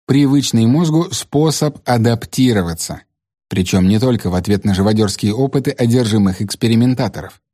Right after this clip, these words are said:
Но и нейропластичность не беспредельна. Во всяком случае, мы пока не научились раздвигать её границы. И ещё. Это обоюдоострое оружие для тех,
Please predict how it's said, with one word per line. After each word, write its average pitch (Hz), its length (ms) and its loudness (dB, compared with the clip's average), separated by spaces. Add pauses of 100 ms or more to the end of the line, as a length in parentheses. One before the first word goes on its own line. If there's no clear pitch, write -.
(580)
Но 120 260 4 (140)
и 151 100 2
нейропластичность 143 1200 0
не 98 80 2
беспредельна. 95 680 -2 (440)
Во 101 120 -2
всяком 110 340 0
случае, 113 520 0 (280)
мы 123 180 2
пока 127 280 0
не 131 80 4
научились 131 560 2
раздвигать 104 560 0
её 90 120 0
границы. 101 600 0 (600)
И 127 60 -2
ещё. 120 520 0 (540)
Это 127 300 0 (120)
обоюдоострое 131 960 0
оружие 113 520 0
для 98 220 0
тех, 139 360 -4